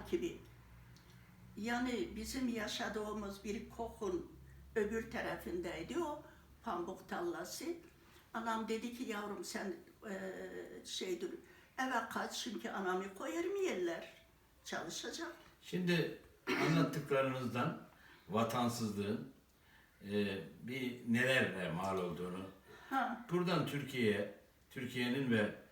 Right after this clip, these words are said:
Speaker 2: Türk dünyasındaki herkes vatanının kıymetini bilmesi için güzel örnekler anlattın. Başka neler demek istersin?
Speaker 1: Yani yolu geçip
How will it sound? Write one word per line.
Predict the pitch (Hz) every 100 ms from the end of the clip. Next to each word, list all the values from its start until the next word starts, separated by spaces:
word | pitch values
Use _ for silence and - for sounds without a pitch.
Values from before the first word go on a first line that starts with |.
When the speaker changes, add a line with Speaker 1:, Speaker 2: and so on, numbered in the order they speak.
| -
Speaker 2:
Türk | - 139 -
dünyasındaki | 127 120 110 110 113 107 120 95 98 - 107
herkes | 120 113 113 92
vatanının | 95 104 110 104 107 104
kıymetini | 107 104 104 107 104
bilmesi | 101 101 104 104 110
için | - 104 82 - - - - -
güzel | 110 120 120
örnekler | 107 107 110 - 113
anlattın. | 101 92 85 90 95 90
Başka | 127 - 123
neler | 117 104 82
demek | 80 76 -
istersin? | - 73 - - - - - - - - - - - - - -
Speaker 1:
Yani | 240 277 277 285 262 - 214
yolu | 254 277 320 262
geçip | 240 240 254